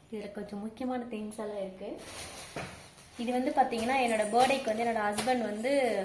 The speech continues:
ஆப்பிள் ஆர்டர் பண்ணாரு. So, என்ன ஆப்னு தெரியல. ஆமா. இந்த லெட்டர்ஸ், இந்த ஹார்ட், இதெல்லாம் வந்து நல்லா பம்ப் பண்ணி காத்து உதறது இதுல இருக்கு. தெரியுதுங்களா உங்களுக்கு? இது இப்படி அடிச்சா நல்லா காத்து ஏறி நல்லா இதுவா காட்டும்.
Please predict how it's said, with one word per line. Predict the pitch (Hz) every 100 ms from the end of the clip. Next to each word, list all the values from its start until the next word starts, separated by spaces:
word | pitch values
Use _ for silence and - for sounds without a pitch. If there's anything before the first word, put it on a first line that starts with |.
| 190 196
ஆப்பிள் | 226 233
ஆர்டர் | 208 208 214
பண்ணாரு. | 208 196 190 202
So, | 277 226
என்ன | 196 214 220
ஆப்னு | 214 - 233 233 208
தெரியல. | 208 247 -
ஆமா. | 196 - - - - - - -
இந்த | 247 247 247 247 247 240 233 - - -
லெட்டர்ஸ், | 240 226 233 269 262 233
இந்த | 214 220 220
ஹார்ட், | 214 220 220 220 202 208 - - - - -
இதெல்லாம் | 220 233 240
வந்து | 226 233
நல்லா | 220 214 226
பம்ப் | 226 214 214 -
பண்ணி | 220 214
காத்து | 220 220 233 233
உதறது | 196 190 185
இதுல | 190
இருக்கு. | 190 190 208 202
தெரியுதுங்களா | 208 214 202
உங்களுக்கு? | 185 185 190 220 196 - - - - - - - - -
இது | 233 220
இப்படி | 220 214 214
அடிச்சா | 226 226 220 214
நல்லா | 196 196
காத்து | 202 196 196 196 190
ஏறி | 196 196
நல்லா | 190 185 180
இதுவா | 180 185
காட்டும். | 180 170 165 - - -